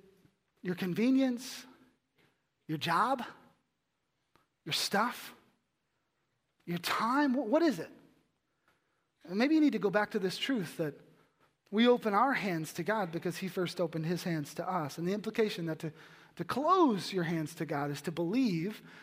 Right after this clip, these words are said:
that he is closing his hands to you. I mean, is that what you believe? That God has closed his hands to you, that he won't or can't take care of you?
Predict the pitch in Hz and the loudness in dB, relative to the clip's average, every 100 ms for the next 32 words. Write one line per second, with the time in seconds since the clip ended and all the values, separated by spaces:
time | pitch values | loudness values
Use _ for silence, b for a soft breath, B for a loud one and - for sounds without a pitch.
0 | B - 180 170 - 262 220 208 - - | B -6 -4 -2 2 2 4 0 -2 -8
1 | - 226 247 196 185 165 247 - 190 151 | 2 4 4 0 -2 0 -2 -2 -4 -4
2 | 139 139 - - B B B B B - | -4 -6 -10 -16 B B B B B -10
3 | - 214 226 175 170 185 185 262 - 330 | -4 0 2 2 0 0 0 0 0 0
4 | 302 240 220 254 359 - - - _ _ | 0 2 2 2 0 -6 -20 -20 _ _
5 | _ _ _ _ _ _ _ _ _ _ | _ _ _ _ _ _ _ _ _ _
6 | _ _ - 196 190 202 240 302 254 190 | _ _ -4 -4 2 4 6 4 4 -2
7 | - 208 262 254 240 196 202 202 277 285 | 0 2 2 2 -2 -2 -2 0 0 -2
8 | - 277 320 311 160 202 170 190 269 311 | 2 6 6 4 2 -2 0 2 4 2
9 | - 254 175 - 233 254 285 254 - B | -4 -4 -4 -2 2 2 0 -6 -14 B
10 | B B B - 226 220 - 175 233 262 | B B B 0 0 0 -4 -4 -2 0
11 | 320 339 | 0 -2